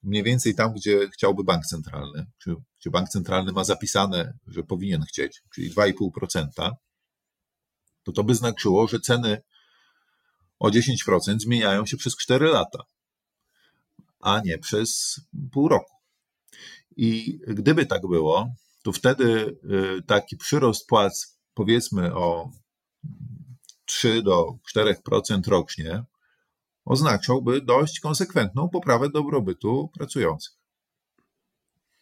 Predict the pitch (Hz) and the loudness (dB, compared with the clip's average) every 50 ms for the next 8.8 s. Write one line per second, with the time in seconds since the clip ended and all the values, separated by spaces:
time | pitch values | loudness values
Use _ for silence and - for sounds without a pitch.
0 | _ _ - - - - 90 85 107 113 117 113 - 113 107 107 104 131 135 127 | _ _ -20 -12 -6 -6 -4 -2 0 0 0 0 0 0 2 4 4 4 4 4
1 | 120 110 110 104 - - _ _ _ _ _ _ - 123 107 - 98 90 - - | 2 0 -2 -4 -10 -16 _ _ _ _ _ _ -16 -14 -12 -12 -12 -6 -2 2
2 | 117 117 117 - - 107 98 95 101 101 - - 98 104 110 104 - 131 135 127 | 2 2 2 0 -2 -2 -2 -2 -2 -4 -2 0 2 2 2 0 0 2 2 4
3 | 101 90 85 82 90 - - _ _ _ _ - - - - - 92 92 90 90 | 4 2 2 0 -6 -12 -16 _ _ _ _ -20 -20 -16 -10 -6 -6 -6 -6 -6
4 | 90 90 90 90 - _ _ _ _ _ _ _ _ - - - 120 117 120 - | -8 -8 -8 -10 -10 _ _ _ _ _ _ _ _ -10 -2 0 0 0 2 0
5 | 117 104 - 110 98 - 113 104 107 107 - - 110 - - 101 - 104 98 92 | -2 -2 -2 -4 -4 -2 -2 0 0 -2 -2 -4 -4 -2 -2 -2 -2 -2 -2 2
6 | - 101 90 78 85 85 85 90 95 101 110 113 117 - - - - - - - | 2 2 2 2 0 -4 -4 -2 0 2 2 2 2 2 0 -2 -6 -8 -8 -8
7 | - - 113 95 - 110 104 107 107 - 127 117 - 110 101 - 110 101 - 113 | -6 -6 -6 -4 -4 -2 -2 -2 -2 -4 -6 -4 -4 -4 -4 -2 -2 -2 0 0
8 | 98 101 101 95 98 90 - 92 80 76 - - 85 87 104 123 | 0 0 0 -2 -2 -4 -2 -2 -2 -2 -2 -4 -2 -2 -2 -4